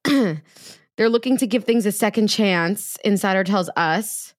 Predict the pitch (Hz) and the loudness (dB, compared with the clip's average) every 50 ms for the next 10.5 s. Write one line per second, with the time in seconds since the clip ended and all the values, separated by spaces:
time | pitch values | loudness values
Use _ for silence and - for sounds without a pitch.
0 | _ _ _ _ _ _ _ _ _ _ _ _ _ _ _ 202 202 196 190 180 | _ _ _ _ _ _ _ _ _ _ _ _ _ _ _ -2 0 2 2 2
1 | 170 170 170 170 185 196 196 202 214 220 214 196 190 - 202 - 175 208 208 202 | 2 2 2 2 2 2 2 2 2 2 2 2 0 -2 -6 -2 0 0 2 2
2 | 202 208 202 190 196 190 185 - 226 214 190 - 226 208 214 208 208 196 - - | 2 2 2 2 2 0 0 2 0 0 2 0 -2 -2 0 0 0 0 -2 -2
3 | - 180 170 175 190 185 190 185 180 185 185 190 180 185 196 196 190 165 - 202 | 0 0 2 2 2 2 2 2 2 2 2 2 2 2 2 0 0 0 0 -2
4 | 196 175 - - - 196 190 175 170 165 160 156 165 170 160 - _ _ _ _ | -2 -2 -4 -6 -2 0 0 2 2 0 0 -2 -4 -8 -10 -14 _ _ _ _
5 | _ _ _ _ - 202 214 - - 220 214 - - _ _ _ _ _ - 202 | _ _ _ _ -4 -2 -2 -2 -2 -4 -4 -4 -8 _ _ _ _ _ -6 -4
6 | 190 254 254 - 254 254 233 214 226 226 214 202 202 208 196 202 208 - - 165 | -4 -4 -4 -4 -4 -4 -2 -2 -4 -4 -4 -4 -4 -4 -4 -4 -6 -6 -6 -6
7 | - - 160 156 - - - 196 254 262 - 233 - - 269 - - - 415 - | -6 -6 -6 -8 -8 -10 -10 -10 -8 -4 -4 -4 -2 -2 -2 0 2 2 2 2
8 | - - 302 359 330 320 302 269 240 202 - - 233 240 226 214 208 202 190 - | 0 -2 -2 0 2 2 4 4 4 2 2 2 2 2 2 2 0 -2 -4 -6
9 | - 349 - _ 240 277 285 302 311 339 311 349 302 403 349 - 202 320 381 349 | -10 -16 -8 _ -2 0 2 2 2 2 2 2 2 0 0 0 0 0 0 0
10 | 214 - 254 226 214 220 220 214 - | 0 0 0 0 0 -2 -2 -6 -8